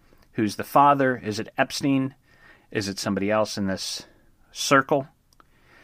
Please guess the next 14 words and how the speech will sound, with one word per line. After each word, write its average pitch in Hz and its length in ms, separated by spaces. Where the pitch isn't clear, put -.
Uh, 98 280
and 98 340
was 110 320
it - 100
kept - 240
quiet? 147 580
If 135 120
there 156 160
is 185 100
a 147 60
kid, 208 260
where's 165 220
the - 80
kid? 196 360